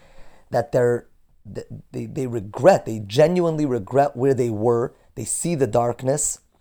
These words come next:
and because of that, they deeply want to reconnect, so they're done with it. Again, if they did tshuva me'yira, that's not necessarily the case, because that means they really do want to do the avera,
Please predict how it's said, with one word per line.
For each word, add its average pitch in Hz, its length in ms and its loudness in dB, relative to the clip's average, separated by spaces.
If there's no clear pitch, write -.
and 120 500 -6
because 156 300 -2
of 147 80 2
that, 147 180 2
they 113 220 -8
deeply 147 420 -8
want 139 220 0
to 123 60 -2
reconnect, 123 760 -6
so 135 240 -4
they're 135 160 2
done 185 260 6
with - 180 -2
it. - 340 -10
Again, 139 240 -2
if 107 100 -12
they 160 140 0
did 180 180 2
tshuva 123 300 -2
me'yira, 123 720 0
that's - 180 -4
not 127 160 -2
necessarily 120 400 -2
the 117 80 -2
case, - 240 0
because - 220 -10
that 110 80 -8
means 120 160 -6
they 120 80 0
really 120 240 2
do 196 140 4
want 214 160 8
to 127 40 -2
do 127 80 -2
the 113 180 0
avera, 117 360 0